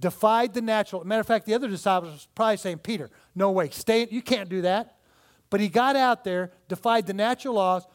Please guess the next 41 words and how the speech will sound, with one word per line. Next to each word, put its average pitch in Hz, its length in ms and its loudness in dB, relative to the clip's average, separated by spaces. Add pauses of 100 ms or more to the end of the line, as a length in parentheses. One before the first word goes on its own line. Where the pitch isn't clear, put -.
walking 202 760 -2
on 180 420 -2
water. 147 440 -4 (1000)
But 165 140 -4
the 202 160 2
enemy 226 280 0
said, 175 360 0
"I 175 240 -2
can't 165 220 -4
have 160 160 -4
that." 143 260 -6 (1080)
And 180 160 -2
started 202 360 2
to 175 280 -6
whisper, 214 560 -2
speak, 208 540 -2 (240)
got 196 180 4
in 196 120 -6
the 196 100 -8
ear 208 160 2
gates. 214 300 0
I, 208 180 2
"Hey, 202 160 0
look 208 220 -2
at - 80 -6
those 247 200 0
waves. 226 480 0 (200)
Look, 160 180 -2
look 226 260 2
at 277 140 -2
those 262 240 0
waves. 233 600 0 (280)
They're 196 160 0
big. 214 460 2
Listen 220 440 0
to 247 60 0
those, 247 320 0 (240)
listen 214 320 -2
to 240 60 2
that 240 220 4
wind." 240 420 -2